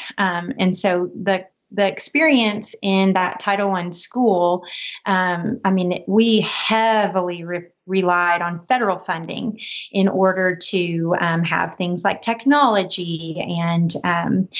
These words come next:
a hundred percent free and reduced lunch and breakfast program for our students. And our students took part in, um, the backpack program, um, which is by our local food bank that does, um,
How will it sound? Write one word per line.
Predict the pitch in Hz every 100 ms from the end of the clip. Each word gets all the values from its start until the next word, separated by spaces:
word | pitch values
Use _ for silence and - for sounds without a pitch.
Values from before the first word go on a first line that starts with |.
| - -
a | 165
hundred | 170 180 185
percent | 196 - 196 185 190 -
free | - 190 185 185
and | 185
reduced | 180 180 185 180 -
lunch | 185 180 180 185 196 -
and | 196 196
breakfast | 294 - 214 -
program | 190 180 175 170
for | 165 165
our | 175
students. | - 180 175 170 -
And | 175 180 175 - - -
our | 170
students | 160 - 175 185 -
took | - 185 -
part | 180 180 -
in, | 190 180 175 175
um, | 175 175 175
the |
backpack | 196 202 233 - 185 -
program, | - 180 180 175 190 269 269 - - - -
um, | 180 175 170 175 185
which | 180 185 -
is | 175 170
by | - 170
our | 170 175
local | 180 180 170
food | - 208 202
bank | 170 185 - -
that | 180 175 -
does, | 185 175 170 170 170 - -
um, | 180 170 165 170